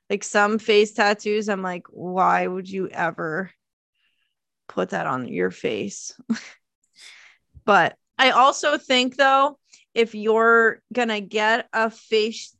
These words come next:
face tattoo or a neck tattoo, you need to have the rest of your body tattooed also, like, before you do that. Like, if you're gonna get a face tattoo, I think you should also have a neck tattoo, like, to, to go with it.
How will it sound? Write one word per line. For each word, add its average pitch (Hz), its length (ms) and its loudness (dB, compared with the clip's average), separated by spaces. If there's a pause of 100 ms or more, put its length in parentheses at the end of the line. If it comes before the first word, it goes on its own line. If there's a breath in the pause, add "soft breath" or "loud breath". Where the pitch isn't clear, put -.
face 220 480 -8
tattoo 262 540 0
or 226 280 2
a 247 80 2
neck 254 240 -2
tattoo, 269 520 -6 (320 soft breath)
you 233 180 -2
need 254 240 -2
to 247 120 -2
have 220 380 2
the 220 120 -2
rest 214 360 -4
of 208 140 -8
your 208 200 -2
body 196 560 -2
tattooed 175 720 -10 (120)
also, 180 540 -8
like, 190 260 -6
before 202 580 -4
you 196 260 -10
do 180 260 -12
that. 147 340 -8 (320 soft breath)
Like, 220 100 -4
if 214 100 -2
you're 226 120 -4
gonna 254 220 -4
get 254 160 -2
a 254 40 -6
face 208 380 -4
tattoo, 240 520 -6 (120)
I 208 220 2
think 233 260 -6
you 233 140 -8
should 214 180 -6
also 208 440 -4
have 202 280 0 (100)
a 214 140 0
neck 226 340 -4
tattoo, 208 800 -4
like, 202 320 -8 (180)
to, 202 240 -6 (400)
to 226 160 -4
go 202 360 0
with 240 300 -2
it. 269 300 -2